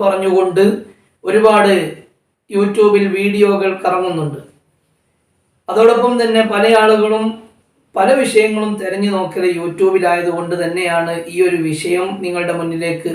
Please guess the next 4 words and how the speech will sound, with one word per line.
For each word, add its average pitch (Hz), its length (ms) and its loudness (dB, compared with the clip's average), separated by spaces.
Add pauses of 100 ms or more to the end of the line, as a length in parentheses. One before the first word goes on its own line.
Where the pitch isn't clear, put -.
(140)
അവതരിപ്പിക്കണം 180 840 -4 (180)
എന്ന് 175 200 -4
മനസ്സിൽ 165 300 -4 (260)
കരുതിയത്. 175 500 0